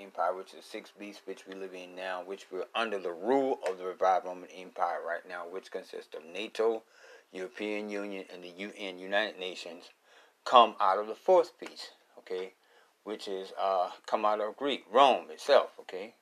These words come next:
because we know that the Edomites, which are ruling this country right now today,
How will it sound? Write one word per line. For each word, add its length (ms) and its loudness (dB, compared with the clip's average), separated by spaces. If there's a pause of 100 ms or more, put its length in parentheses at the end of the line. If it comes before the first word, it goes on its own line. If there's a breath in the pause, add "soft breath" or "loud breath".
because 220 -4
we 100 -8
know 140 -4
that 200 -6
the 100 -14 (100)
Edomites, 600 2
which 200 -8
are 120 2
ruling 420 0
this 160 2
country 320 -4
right 240 2
now 160 -6
today, 460 -12